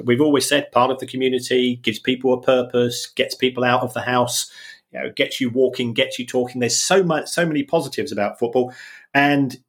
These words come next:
the, the owner, you know, the club had been losing money. The owner said, "I can't afford to fund it, or I'm not going to fund it."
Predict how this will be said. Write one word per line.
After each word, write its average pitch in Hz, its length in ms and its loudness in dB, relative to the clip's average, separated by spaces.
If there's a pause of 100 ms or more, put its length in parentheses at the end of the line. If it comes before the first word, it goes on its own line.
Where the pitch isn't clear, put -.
(340)
the, 127 340 2
the 127 200 0
owner, 147 420 4
you 131 60 2
know, 117 80 2
the 113 60 0
club 180 220 0
had 139 140 -2
been 123 160 2
losing 113 320 -2
money. 151 340 2
The 123 80 -4
owner 110 220 0
said, - 260 -4
"I - 80 -20
can't - 180 -4
afford 101 260 -8
to - 60 -18
fund 120 200 -2
it, 101 60 -6
or - 120 -14
I'm 90 60 -8
not 147 160 2
going 104 200 0
to 101 60 -14
fund 113 280 -2
it." 110 160 0